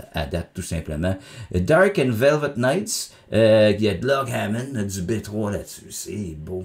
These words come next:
moi. J'en parle souvent. Quand j'entends de Log Hammond, c'est comme <laughs> la cloche à vache, dans le fond. <laughs> Ça vient chercher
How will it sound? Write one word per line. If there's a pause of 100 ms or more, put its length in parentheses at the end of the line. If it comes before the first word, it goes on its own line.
moi. (680)
J'en
parle
souvent. (460)
Quand
j'entends
de
Log
Hammond,
c'est
comme
<laughs>
la
cloche
à
vache,
dans
le
fond. (300)
<laughs> (720)
Ça
vient
chercher